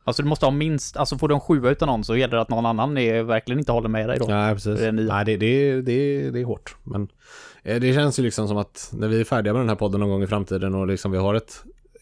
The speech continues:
Speaker 2: rejält antal spel där, så kommer det ju, då kommer det ju bara vara de här absoluta toppen.
Speaker 1: Mm.
Speaker 2: För det finns ju fortfarande spel där ute kvar som vi inte har spelat eller som kommer komma såklart, som,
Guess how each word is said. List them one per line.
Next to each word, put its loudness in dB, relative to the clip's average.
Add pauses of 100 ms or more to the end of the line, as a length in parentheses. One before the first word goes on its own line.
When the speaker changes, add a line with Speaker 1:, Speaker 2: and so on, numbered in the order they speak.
Speaker 2:
rejält 0
antal -2
spel -2
där, -2
så -6
kommer -2
det 0
ju, 0 (300)
då -6
kommer -4
det 0
ju 0
bara -4
vara -4
de -8
här -14
absoluta -10
toppen. -4
Speaker 1:
Mm. -2 (920)
Speaker 2:
För 0
det 2
finns 2
ju -2
fortfarande -2
spel 0
där 2
ute -2
kvar -2
som -2
vi 2
inte -2
har 0
spelat 0
eller -2
som -2
kommer -2
komma -2
såklart, -6
som, -6